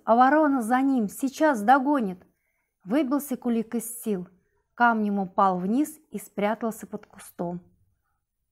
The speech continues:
Искала, искала его ворона, да так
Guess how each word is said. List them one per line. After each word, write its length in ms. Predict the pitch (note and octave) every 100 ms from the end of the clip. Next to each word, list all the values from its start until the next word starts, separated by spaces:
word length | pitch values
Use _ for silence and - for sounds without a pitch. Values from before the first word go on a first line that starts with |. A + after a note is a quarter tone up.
| _
Искала, 580 | F#3+ - - D4 E4 C4+
искала 440 | B3 - G#3 G#3
его 200 | G#3 G3
ворона, 640 | F#3+ F#3+ G3 F#3+ F#3 F#3 F#3 _
да 120 | F#3
так 460 | F3+ A3+ B3+ C4+